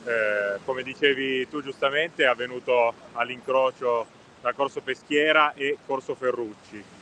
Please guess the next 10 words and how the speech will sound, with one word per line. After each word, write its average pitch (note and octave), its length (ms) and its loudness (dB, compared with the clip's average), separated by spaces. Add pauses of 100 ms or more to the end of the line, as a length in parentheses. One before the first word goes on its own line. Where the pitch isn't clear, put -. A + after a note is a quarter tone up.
(260)
Eh, A2+ 300 2
sono B2 180 -2
coinvolte C3 460 2
una, A#2 340 4
una A#2+ 140 -4
Fiat C#3 240 -2
Panda D#3 460 4
e B2 60 -2
uno A#2+ 180 -8
scooter. D#3+ 520 0